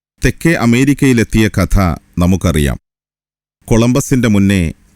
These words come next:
എത്രയെത്ര സമുദ്രസഞ്ചാരികൾ കഴിഞ്ഞുപോയി. പലകകൾ കൂട്ടിക്കെട്ടി നീറ്റിലിറക്കിയ ആദ്യകാല കപ്പലുകൾ,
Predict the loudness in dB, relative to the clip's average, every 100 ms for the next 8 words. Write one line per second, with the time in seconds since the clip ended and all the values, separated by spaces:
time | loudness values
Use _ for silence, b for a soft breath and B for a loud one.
0 | -2 -2 -2 0 0 -2 -2 -2 -6 -12
1 | -6 -2 -2 -2 -4 -2 -2 0 0 0
2 | 0 -2 -4 -6 -4 -2 0 0 -2 -6
3 | -10 _ _ _ _ _ _ _ _ _
4 | _ _ -2 0 2 0 0 0 0 0
5 | 0 -2 -2 0 0 0 0 -2 0 -2
6 | 0 0 -2 -4 _ _ -2 -2 0 -2
7 | 0 0 0 -2 -4 -4 -4